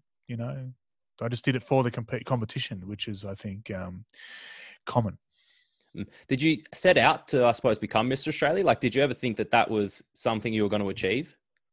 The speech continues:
Speaker 1: Not at all, man. Not, not, not one little bit. I, I competed just to see if I could do it. But the first competition I e-, the first competition I ever went to was the one that I was in, and I was like, "Oh, what do I do? Where do I stand?" And off I went and did a thing and came,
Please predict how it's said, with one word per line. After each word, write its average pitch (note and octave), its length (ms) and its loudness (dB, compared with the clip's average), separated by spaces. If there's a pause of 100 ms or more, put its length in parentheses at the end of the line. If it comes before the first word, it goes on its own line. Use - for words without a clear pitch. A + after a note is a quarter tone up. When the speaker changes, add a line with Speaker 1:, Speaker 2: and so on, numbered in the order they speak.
(200)
Speaker 1:
Not D#3+ 140 4
at C3 80 6
all, B2+ 160 8
man. A#2 240 4
Not, D3 220 -2
not, C#3+ 240 -6
not D3 180 -2
one C#3 140 4
little B2+ 160 4
bit. A2 280 -2
I, A#2+ 240 2
I A#2+ 160 0
competed A#2 480 -6
just A#2+ 260 -8
to A2 260 -2 (640)
see C3+ 220 0
if B2 120 -2
I A#2+ 60 0
could G#2+ 120 -10
do C3+ 160 0
it. - 140 -4 (120)
But A#2 160 -10
the A#2 60 -4
first D3+ 320 -2
competition A2+ 460 -4
I B2 140 -2
e-, A2+ 60 -4
the B2 120 -6
first D3 280 -4
competition A#2 480 -6
I G#2+ 80 -6
ever G#2+ 120 -6
went A#2+ 220 -6
to A2 120 -8
was G2+ 140 -8
the G#2+ 80 -8
one G#2+ 100 -6
that G2+ 120 -8
I G2 40 -2
was F#2+ 160 -6
in, D3 340 -2 (160)
and A2+ 80 0
I A#2 40 4
was A2 100 0
like, G2+ 140 -2
"Oh, G#2 180 -2
what A2 140 -4
do A#2+ 80 2
I G#2+ 80 0
do? A#2+ 240 -2
Where A#2 80 -4
do A#2 80 -2
I A2 80 0
stand?" C3 500 -2
And G#2+ 140 -4
off A2+ 160 -4
I A2+ 60 -2
went A#2 200 -4
and G#2+ 140 -12
did A2+ 160 -6
a - 20 -8
thing C3 300 -6
and G2+ 160 -10
came, G#2+ 320 -6